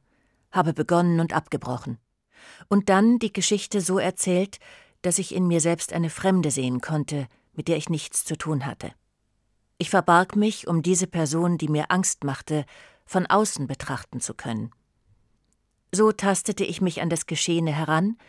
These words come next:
konnte ein bisschen besser verstehen, warum aus mir ein Kind geworden war, das seine Kindheit abgestreift hatte wie eine lästige Haut.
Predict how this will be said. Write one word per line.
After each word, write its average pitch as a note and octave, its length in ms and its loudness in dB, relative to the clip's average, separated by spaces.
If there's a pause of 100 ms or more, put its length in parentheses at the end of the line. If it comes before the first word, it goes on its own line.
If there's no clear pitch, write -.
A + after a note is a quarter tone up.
(320)
konnte D#3+ 260 -2
ein C#3+ 140 0
bisschen D#3+ 340 0
besser E3+ 240 -2
verstehen, F3 600 -2
warum D#3+ 380 0
aus - 220 -2
mir E3+ 180 -2
ein D3 140 -4
Kind F#3+ 320 -2
geworden D#3+ 400 0
war, D#3 220 0 (500)
das D#3+ 140 -4
seine D#3 200 0
Kindheit F3+ 500 -2
abgestreift - 680 -4
hatte D3 400 -4
wie D3 160 -2
eine D3 160 0
lästige C#3 560 -4
Haut. A#2+ 280 -8